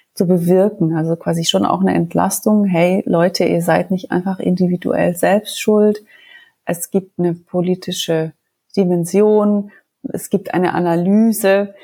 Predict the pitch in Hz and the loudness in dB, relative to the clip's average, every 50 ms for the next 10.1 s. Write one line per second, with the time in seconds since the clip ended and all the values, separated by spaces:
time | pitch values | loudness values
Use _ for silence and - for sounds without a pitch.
0 | - _ _ _ - 175 170 185 - - - 185 185 - 180 180 - - _ - | -20 _ _ _ -4 0 0 2 2 2 2 0 0 0 -2 -2 -2 -6 _ -4
1 | - - 214 233 226 226 - - 208 196 185 180 180 180 180 180 180 - - - | -2 0 2 0 0 0 -4 -2 0 0 0 0 -2 0 -2 -2 -2 -4 -2 -2
2 | 226 214 - 214 - 196 185 180 185 180 190 208 - - 175 170 185 175 185 170 | -2 0 0 -2 0 0 0 2 2 2 0 0 0 -2 -2 -2 0 -2 -2 -2
3 | 170 175 170 170 180 170 - 165 165 196 202 - 185 185 - - 175 202 190 - | 0 0 0 0 -2 -2 0 2 2 2 0 -2 -6 -6 -2 0 0 0 0 0
4 | - 185 185 - - - 190 185 180 185 180 - 185 - 175 175 175 - - 185 | -2 -2 -2 -2 -4 -2 0 0 0 0 -2 -4 -6 -6 -6 -6 -4 -2 0 0
5 | 185 180 175 - - 180 - - - 185 - - - - 170 165 165 - - - | 2 0 -2 -2 -2 -4 -4 -2 -4 -6 -6 -8 -4 -4 -2 -2 -4 -10 -14 -4
6 | - - 294 415 381 247 202 - - - 170 - - - - - - - - - | -2 -2 0 2 2 0 0 0 -4 -10 -6 -6 -6 -6 -4 -6 -4 -2 -2 -2
7 | - - 170 160 160 170 185 233 247 - 247 - - - 185 - - - 190 - | -4 -4 -4 -2 0 2 2 2 2 2 0 -4 -4 -10 -10 -8 -4 -6 -6 -6
8 | - - - 226 254 277 247 214 202 208 202 - - 185 - - 190 180 - 170 | -6 -2 0 2 2 2 2 2 2 0 0 -2 -8 -8 -6 -4 -4 -2 0 0
9 | 202 220 240 226 214 190 185 185 185 185 - 190 180 - - - 190 196 196 190 | 2 2 2 2 2 0 0 -2 -2 -2 -4 -6 -6 -6 -4 -2 0 2 2 0
10 | 190 | -2